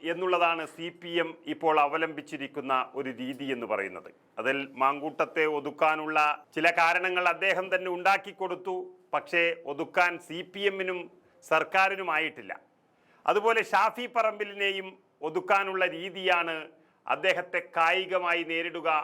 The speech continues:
ആക്രമിക്കുക എന്നുള്ളതാണ്. അദ്ദേഹത്തിൻ്റെ മൂക്കിൻ്റെ പാലം വരെ തകർത്ത് സി പി എമ്മും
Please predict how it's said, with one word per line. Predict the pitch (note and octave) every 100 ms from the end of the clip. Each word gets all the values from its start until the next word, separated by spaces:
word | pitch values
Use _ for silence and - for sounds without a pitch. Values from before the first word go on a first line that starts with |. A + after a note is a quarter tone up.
| - C3+
ആക്രമിക്കുക | - F3 E3 E3 D#3+ D3+ C3+ -
എന്നുള്ളതാണ്. | B2+ B2+ A2 G2+ E2+ _ _ _ _
അദ്ദേഹത്തിൻ്റെ | A#2+ C3+ D#3 D#3+ E3 D#3 D#3 D3+ D3 - _ _ _ B2+
മൂക്കിൻ്റെ | D#3 D#3 F#3 E3+ E3+ E3 D#3
പാലം | D#3 F3 F3 E3
വരെ | D#3+ D3+ D#3
തകർത്ത് | C#3+ D#3+ - E3 G2 - _ _ _ _
സി | - D#3 D3
പി | E3
എമ്മും | E3 D#3